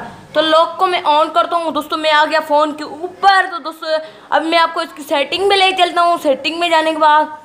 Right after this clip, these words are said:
about फ़ोन में, my account में क्यों जा रहा हूँ भाई,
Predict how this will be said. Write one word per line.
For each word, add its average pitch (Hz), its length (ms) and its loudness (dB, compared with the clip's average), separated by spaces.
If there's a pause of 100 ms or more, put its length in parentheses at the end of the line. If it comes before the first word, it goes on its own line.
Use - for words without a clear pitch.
(440)
about 254 360 2
फ़ोन 381 420 0
में, 330 420 -2 (1600)
my 214 260 4
account 247 300 2
में 240 80 0
क्यों 226 180 -4
जा 196 120 2
रहा 185 60 2
हूँ 185 80 0
भाई, 190 140 -4